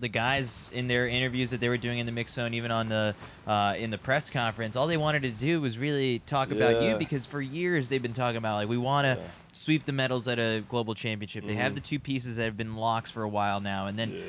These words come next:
Speaker 1: you know, Tom Walsh, you know, he's a great guy, but he's been
Speaker 2: <laughs>
Speaker 1: spoiling the
Speaker 2: Sure.
Speaker 1: party. And then
Speaker 2: Yeah.
Speaker 1: you step into this, and so,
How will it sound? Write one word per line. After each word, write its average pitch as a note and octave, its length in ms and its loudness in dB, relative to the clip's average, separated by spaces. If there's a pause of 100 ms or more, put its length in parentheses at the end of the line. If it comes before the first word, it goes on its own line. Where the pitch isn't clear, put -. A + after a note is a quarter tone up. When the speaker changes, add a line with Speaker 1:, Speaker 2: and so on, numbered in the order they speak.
(200)
Speaker 1:
you B2 100 -2
know, G#2+ 360 2 (140)
Tom A#2 240 0
Walsh, D#3 440 4
you A#2+ 100 0
know, A2+ 80 0
he's A2+ 100 -2
a G#2 40 -10
great C#3+ 220 0
guy, D#3 340 6
but B2+ 140 0
he's C#3 200 0
been C#3+ 120 0
Speaker 2:
<laughs> - 80 0
Speaker 1:
spoiling C#3+ 340 4
the D#3+ 60 6
Speaker 2:
Sure. E3 60 2
Speaker 1:
party. E3+ 420 4 (340)
And E3 140 0
then E3+ 300 4
Speaker 2:
Yeah. B2 80 -2 (200)
Speaker 1:
you E3 240 0
step E3+ 320 -2
into D#3 240 -4
this, C3 240 -2
and B2+ 100 -6
so, C#3 240 0